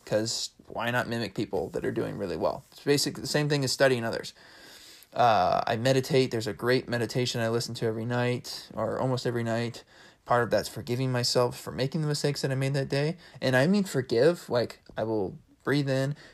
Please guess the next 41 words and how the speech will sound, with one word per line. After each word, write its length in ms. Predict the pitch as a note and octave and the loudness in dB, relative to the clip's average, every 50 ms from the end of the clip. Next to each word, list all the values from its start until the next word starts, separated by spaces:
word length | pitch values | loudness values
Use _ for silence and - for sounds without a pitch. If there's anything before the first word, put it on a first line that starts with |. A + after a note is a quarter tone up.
| _ | _
and 120 | - A2+ A2+ | -6 -2 2
when 80 | A#2 | 6
I 100 | C#3 E3 | 6 6
breathe 240 | F3 F3 F3 F3+ D3+ | 8 6 6 6 8
out, 300 | C3+ C3+ C#3+ D#3+ F#3+ F#3 - | 8 8 10 8 6 4 0
it's 160 | B2+ B2 - | -4 -2 2
gone. 360 | - C3+ A#2+ - - - - - _ - - | 4 4 4 4 2 -4 -8 -12 _ -16 -8
I 60 | - A#2+ | -4 -2
make 180 | C3 C3+ C3 | 0 0 0
a 40 | B2 | -2
deal 260 | A#2 - C3+ C#3 C#3 | -2 2 4 6 6
with 160 | A#2+ A2 A2+ | 6 4 2
myself. 400 | - G#2+ A2 - - A2 - - | -2 -4 -4 -2 -2 -2 -2 -4
I 60 | G2 G#2 | -6 -6
will 100 | A#2 A#2 | -6 -6
never 320 | A2+ A#2+ C3+ D3 E3 F3+ | -2 0 0 0 0 -2
think 340 | E3+ - - - D#3+ C#3+ D3 | -8 -8 -6 -4 -4 -4 -2
about 220 | C#3+ - B2+ B2+ | 0 0 0 0
that 140 | - A#2 A2 | -2 -2 -2
ever 180 | A2+ A#2+ C3+ C3+ | 0 2 2 2
again. 400 | B2+ B2+ - A#2 A#2 A#2+ C#3 D#3 - - - - - | 0 0 -2 -4 -4 -4 -6 -8 -12 -16 -16 -10 -8
I'm 120 | - A2+ | -4 0
not 160 | A#2 A#2+ A#2+ | 0 0 2
gonna 120 | - D3 C3+ | 0 -2 -2
make 160 | C3 B2+ - | -2 -4 -4
myself 360 | A2+ A2+ A#2 - A2+ G2+ - | -4 -4 -2 -2 -2 -2 -2
feel 160 | - A#2+ G#2 | -2 -2 -2
pain 300 | - - - B2 B2 B2 | -2 -4 -6 -6 -4 -4
for 100 | A#2 B2+ | -2 -2
that 160 | B2 B2 A#2+ B2 | 0 0 0 0
ever, 280 | A#2+ A#2+ A#2+ - - _ | 0 -2 -2 -4 -6 _
for 160 | - - B2 A#2 | -10 -4 -2 0
that 220 | A2+ G2+ - - | 2 2 0 0
ever 200 | A2 G#2 G#2 G#2 | -4 -4 -4 -6
again. 280 | G2 G#2 - - - - _ - - - - - - | -6 -6 -8 -10 -12 -14 _ -20 -20 -20 -18 -10 -8
I'm 120 | G#2+ A#2 | -4 2
not 180 | B2+ C#3 D#3 D#3+ | 4 4 4 4
gonna 240 | - G3+ G3+ F#3+ E3 | 2 0 -2 -2 -4
feel 280 | - - D#3+ D#3 D3 | 0 2 4 4 4
pain 460 | D3+ - - - - C#3 C3+ C3 B2 | 2 -2 -8 -6 -2 -2 0 0 -2
twice. 600 | A#2 - - - A#2 G#2+ - - - - - - | -2 -4 -4 -2 -2 -2 -2 -2 -4 -6 -8 -8